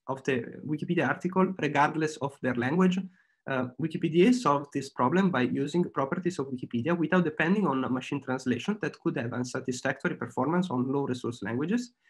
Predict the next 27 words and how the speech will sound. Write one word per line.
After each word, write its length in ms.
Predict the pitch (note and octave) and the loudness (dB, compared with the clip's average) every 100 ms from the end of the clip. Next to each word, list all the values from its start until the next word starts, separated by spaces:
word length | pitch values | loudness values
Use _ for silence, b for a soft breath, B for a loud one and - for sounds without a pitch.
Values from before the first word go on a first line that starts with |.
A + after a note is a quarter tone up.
| b b | b b
and 100 | C#3 | 4
without, 400 | F3 F#3 G3 A3 | 4 6 2 2
uh, 340 | A3+ G#3+ C3+ C#3 | -2 -2 -2 0
custom 680 | - E3 F#3 F#3+ F#3+ F#3 - _ | 2 2 2 2 4 0 -6 _
cross-lingual 580 | E3 E3 E3+ D3+ D3+ D3+ | 0 0 0 -2 0 -2
topic 260 | C3 C3 | -4 -2
models 420 | C#3+ A#2 E3 F#3+ - | 0 0 0 -2 -4
that 180 | C3+ | -6
currently 380 | - C#3+ F3 F#3+ | 0 2 2 2
are 140 | C#3+ A#2 | 0 0
very 360 | B2 C#3 E3 - - _ - | -2 -2 -4 -8 -18 _ -10
resource 380 | C3+ - B2 | -8 -6 -6
intensive. 480 | C3 B2+ F3+ - - - _ b b | -2 2 0 0 -10 -12 _ b b
Wikipedia 560 | C3+ C#3 C3+ C#3 C3+ D#3+ - | -6 -4 -2 0 0 0 -2
first 320 | - F#3 G3 | 2 2 2
represent 500 | F#3+ F3+ D3+ C#3+ D#3 | -2 0 0 0 0
the 260 | D#3+ - C#3 | -2 -2 -2
documents 600 | C3 C3+ F#3 F3+ F#3 F#3 F#3 B B | 0 0 2 4 4 2 -4 B B
in 120 | - D3 | 0 2
a 60 | |
language 440 | C3+ C#3+ D#3 C#3+ C#3+ | 2 2 0 0 -2
independent 460 | C#3+ C3 A#2+ A#2 | -4 -2 -2 -2
format, 320 | - - G3 B3 b b - | -4 0 0 0 b b -2
and 140 | C#3+ | 4
only 240 | F#3 B3+ G#3 | 6 8 6
then 340 | D3 B2+ A#2+ | 6 4 2
it 140 | B2+ | -2